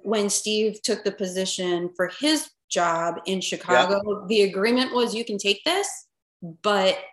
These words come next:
Speaker 1: we're not selling our house in Nashville. We're
Speaker 2: Yeah.
Speaker 1: always gonna come home here."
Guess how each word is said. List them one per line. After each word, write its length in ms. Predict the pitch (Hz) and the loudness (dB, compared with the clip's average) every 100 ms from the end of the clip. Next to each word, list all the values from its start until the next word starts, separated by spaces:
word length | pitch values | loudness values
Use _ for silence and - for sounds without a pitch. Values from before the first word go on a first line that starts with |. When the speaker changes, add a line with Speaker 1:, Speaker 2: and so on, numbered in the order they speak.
| _ | _
Speaker 1:
we're 220 | - 185 196 | -6 0 2
not 220 | 196 196 | 2 0
selling 300 | - 175 170 | -2 -2 -2
our 140 | 170 | -4
house 260 | 170 175 - | -4 -6 -6
in 80 | - | -8
Nashville. 480 | 175 - - - _ _ _ _ | -10 -12 -14 -16 _ _ _ _
We're 240 | - 202 202 | 0 2 4
Speaker 2:
Yeah. 80 | 214 | 6
Speaker 1:
always 280 | 208 208 - | 6 6 4
gonna 160 | 196 196 | 0 0
come 240 | 190 185 | 0 -2
home 260 | 175 170 165 - | -2 -4 -6 -8
here." 160 | 165 | -12